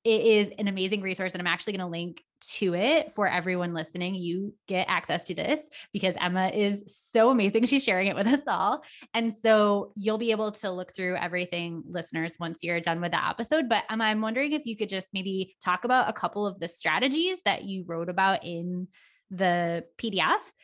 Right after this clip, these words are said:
And then I love that you also broke it down by, like,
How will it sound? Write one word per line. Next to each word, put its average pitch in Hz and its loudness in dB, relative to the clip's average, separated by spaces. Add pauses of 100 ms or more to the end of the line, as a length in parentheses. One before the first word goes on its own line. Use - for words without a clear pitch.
(240)
And 214 2
then 202 4 (120)
I 214 4
love 208 4
that 320 -2
you 339 0
also 202 0
broke 185 -4
it 175 -10
down 180 0
by, 175 0
like, 156 -8